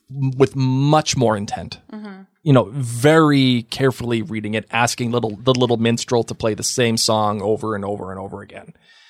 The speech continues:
Speaker 1: That to me shows some growth for her, you know, in, in, and not necessarily, like, in a deep and meaningful way, like, oh, she's changing as a person, but it shows you the fact that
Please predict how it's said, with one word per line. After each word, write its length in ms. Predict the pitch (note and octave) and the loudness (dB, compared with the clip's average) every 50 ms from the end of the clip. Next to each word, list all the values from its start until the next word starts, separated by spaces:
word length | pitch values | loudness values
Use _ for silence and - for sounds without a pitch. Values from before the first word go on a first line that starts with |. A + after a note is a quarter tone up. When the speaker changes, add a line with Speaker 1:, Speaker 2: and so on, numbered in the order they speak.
| _ _ _ _ _ _ _ _ _ _ _ _ _ _ _ _ _ _ _ _ _ _ _ _ _ - D3+ | _ _ _ _ _ _ _ _ _ _ _ _ _ _ _ _ _ _ _ _ _ _ _ _ _ -10 -6
Speaker 1:
That 480 | C#3 B2 A#2+ D3 C#3 E3 F3+ - - - | -4 2 2 2 4 4 0 -2 -2 -2
to 120 | - D#3 | 0 2
me 200 | D3 C#3+ C#3 B2+ | 2 4 2 2
shows 360 | A#2 - - C#3 C3 B2+ A#2+ - | 2 2 4 4 4 4 4 2
some 180 | - A2+ A2+ | 0 -2 -4
growth 420 | - - A2+ A#2+ B2 B2+ B2 - - | -4 -2 0 2 2 2 2 -2 -8
for 140 | - G2 | -10 -10
her, 320 | - - - F2+ F#2+ - _ _ _ _ _ _ | -10 -10 -14 -14 -16 -20 _ _ _ _ _ _
you 100 | - C#3+ | 0 2
know, 100 | C3 A#2+ | 2 2
in, 200 | A2+ D3+ D3 D#3 | 4 4 4 4
in, 360 | D3 E3 D#3 D3+ C#3 C3 - _ - _ _ _ - | 4 4 2 2 2 -4 -12 _ -20 _ _ _ -2
and 240 | - E3+ D#3+ D#3 D#3+ | 0 0 2 4 4
not 160 | E3+ G3+ A#3+ | 6 6 6
necessarily, 460 | A#3 G#3+ F#3 E3+ - - F3+ E3+ D3+ | 6 4 2 2 4 4 4 6 6
like, 180 | D3 C#3 C3 - | 6 4 4 2
in 80 | C3 B2+ | 0 -2
a 40 | |
deep 320 | A#2+ - - D3 D3+ C#3+ - | 0 0 0 0 2 2 0
and 140 | C3 B2+ B2+ | 0 0 0
meaningful 460 | B2+ C3 C3+ C3+ B2+ - C3 A#2+ A#2 | 0 2 0 0 0 0 0 0 2
way, 160 | B2 A#2+ B2 | 2 2 2
like, 160 | A2+ A#2 A2+ B2+ | 2 2 4 6
oh, 300 | C#3 C3+ C3 B2 A#2+ A2+ | 6 6 6 6 2 -2
she's 260 | - - B2+ A#2 - | -2 -4 -4 -6 -6
changing 480 | - - - C3+ C3+ C3 A2+ A#2+ A#2 | -4 -4 -2 -2 -2 -2 -2 -4 -4
as 140 | A2+ A2 A2 | -4 -4 -6
a 40 | A2 | -6
person, 440 | - C3 B2+ B2 - - A2+ G#2+ - - - - - - - _ - | -4 -2 -2 -2 -2 -4 -6 -8 -10 -14 -20 -20 -20 -20 -10 _ 2
but 100 | C#3 C#3 | 2 2
it 80 | C3+ | 2
shows 460 | - - - E3+ F3+ F#3+ F#3+ F#3 C#3 - | 0 2 4 6 8 8 8 8 6 4
you 420 | D3 C3+ B2+ B2 B2 A#2+ A#2 - _ _ _ _ _ _ - | 4 4 4 4 2 0 -2 -4 _ _ _ _ _ _ -4
the 80 | B2+ | -4
fact 500 | - - D3 C3 B2 B2 - _ - - | -2 -2 -2 0 0 -2 -4 _ -12 -6
that 400 | - B2+ A2+ A2 G#2+ G#2 - _ | 0 2 2 4 2 0 -2 _